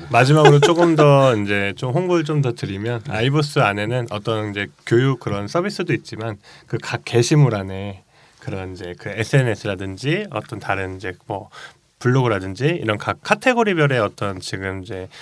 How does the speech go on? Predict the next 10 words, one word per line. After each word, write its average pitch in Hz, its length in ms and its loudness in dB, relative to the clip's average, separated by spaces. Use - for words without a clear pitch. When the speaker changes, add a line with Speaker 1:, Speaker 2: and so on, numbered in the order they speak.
Speaker 1:
그 - 160 -8
저장고들이 143 680 6
있어요. 117 380 -4
거기서 107 420 -4
이제 98 180 -8
글, 110 280 2
게시글들만 120 720 0
조금 165 260 -6
많이 104 220 0
보셔도 104 520 -6